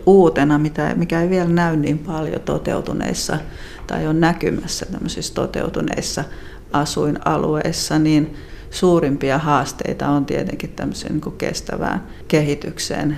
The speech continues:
liittyvät asiat ja miten ne otetaan asuntosuunnittelussa huomioon ja miten niin kuin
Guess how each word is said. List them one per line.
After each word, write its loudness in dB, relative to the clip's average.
liittyvät -2
asiat -2
ja -2
miten 0
ne -2
otetaan -4
asuntosuunnittelussa -4
huomioon -2
ja -4
miten -2
niin 0
kuin -4